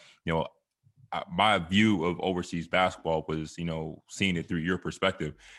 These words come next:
And I think it, it was more comforting for me when I went to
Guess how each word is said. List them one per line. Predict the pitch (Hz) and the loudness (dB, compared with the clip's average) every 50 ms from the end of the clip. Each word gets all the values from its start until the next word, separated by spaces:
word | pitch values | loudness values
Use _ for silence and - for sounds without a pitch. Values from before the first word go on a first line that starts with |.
| - _ | -10 _
And | - 82 | 0 2
I | 85 85 | 2 2
think | - - 95 92 - - | 2 2 0 0 2 2
it, | - 85 80 - - _ | 2 2 2 0 -2 _
it | - 90 90 85 | 0 0 0 2
was | 87 90 85 78 - - | 0 0 0 -2 -4 -4
more | 80 85 92 98 92 | -2 0 2 2 0
comforting | 92 - - - 98 95 - 90 87 85 82 | 0 -2 0 0 0 0 0 -2 -2 -2 -4
for | 82 - - 80 80 | -4 -6 -6 -4 -2
me | 82 87 95 92 90 | 0 0 2 2 0
when | 85 85 85 82 | 0 0 0 0
I | 82 82 | 0 0
went | 82 82 87 87 82 | 0 -2 -2 -2 -4
to | 85 | -4